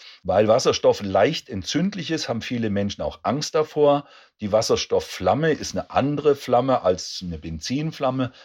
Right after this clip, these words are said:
Ich würde sagen, beide haben ihre eigenen Verbrennungsrisiken. Äh, Benzin hat auch seine großen Risiken, Wasserstoff hat Risiken, da will ich die nicht mal gegeneinander ausspielen. Aber prinzipiell ist es so,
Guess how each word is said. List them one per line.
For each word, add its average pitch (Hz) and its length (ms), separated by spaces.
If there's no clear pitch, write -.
Ich 180 180
würde 131 240
sagen, 104 500
beide 135 400
haben 110 260
ihre 95 320
eigenen 127 720
Verbrennungsrisiken. 117 1400
Äh, 98 180
Benzin 120 760
hat - 280
auch 139 220
seine 120 280
großen 113 380
Risiken, 101 720
Wasserstoff 113 540
hat 90 180
Risiken, 101 560
da 101 200
will 113 100
ich 113 220
die 104 160
nicht 113 260
mal 92 180
gegeneinander 87 800
ausspielen. 80 580
Aber 156 600
prinzipiell 127 580
ist 104 160
es 90 160
so, 127 280